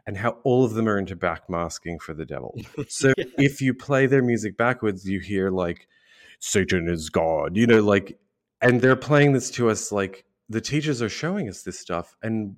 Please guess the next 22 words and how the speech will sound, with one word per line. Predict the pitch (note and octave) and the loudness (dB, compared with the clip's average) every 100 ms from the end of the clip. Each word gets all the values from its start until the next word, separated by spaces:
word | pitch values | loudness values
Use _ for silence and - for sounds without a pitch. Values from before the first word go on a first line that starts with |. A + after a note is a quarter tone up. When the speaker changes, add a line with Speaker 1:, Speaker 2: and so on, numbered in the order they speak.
| _ | _
Speaker 1:
we're | A2+ A#2+ | -2 0
like, | A2+ G2+ - | 0 -4 -2
"This | C#3+ - | 0 0
is | C3+ A#2+ | -4 -2
iconic. | B2+ - C3+ C3 B2 | -2 0 0 0 -4
We | - | -10
finally | A2+ B2+ B2+ B2+ | -4 -2 0 -2
get | A2+ | -4
to | - | -10
see | G2+ A2+ | -10 -6
this | A2 G2 | -6 -8
stupid | - - - G#2 | -10 -8 -8 -8
documentary." | G2 - G2+ G2 - - - - - _ _ _ _ - | -8 -8 -10 -10 -16 -18 -20 -20 -20 _ _ _ _ 0
And, | B2 | 2
like, | A#2+ A#2+ A#2+ | 4 2 0
my | B2 | -2
friend | A#2+ C3 B2 A2+ | 0 -2 -2 0
Nick, | A#2 A#2 | -2 -2
who | A#2+ | -6
has, | G2+ F#2+ F#2 | -6 -6 -6
like, | G2 | -6
an | F#2 | -6